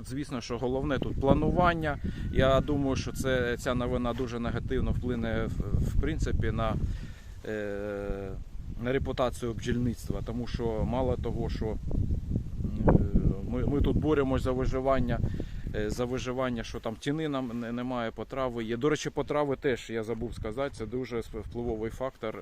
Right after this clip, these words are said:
що бджола агресивна. Хтось там може за два кілометри покропити поле, і... а ви думаєте, а чого бджола така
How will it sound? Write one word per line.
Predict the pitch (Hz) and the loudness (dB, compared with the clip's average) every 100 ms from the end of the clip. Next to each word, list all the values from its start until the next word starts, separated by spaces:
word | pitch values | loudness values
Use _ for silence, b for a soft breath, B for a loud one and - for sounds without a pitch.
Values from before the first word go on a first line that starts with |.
| 95 | -10
що | - 107 104 101 95 | -10 -6 -6 -6 -8
бджола | 104 120 120 104 | -4 -2 0 -2
агресивна. | 104 110 - 104 95 92 B B B | -4 -10 -10 -10 -8 -12 B B B
Хтось | - - 127 | -10 -6 -4
там | 123 | -4
може | 123 123 120 113 | -2 -2 -2 -2
за | 110 113 | -2 -4
два | 120 117 | -4 -4
кілометри | - 113 117 117 113 113 B B - | -2 -2 -2 -4 -4 -6 B B -10
покропити | 107 117 110 127 113 101 104 | -6 -4 -2 -4 -4 -8 -6
поле, | 151 160 131 104 B B B - | -2 0 0 -2 B B B -8
і... | 107 117 117 113 113 110 110 110 | -4 0 0 0 -2 -2 0 2
а | |
ви | 123 135 | 2 2
думаєте, | 127 120 113 110 | 0 0 0 -2
а | |
чого | - 147 | -4 -4
бджола | 117 117 113 110 - - | -2 0 2 0 -2 2
така | - 107 | 4 4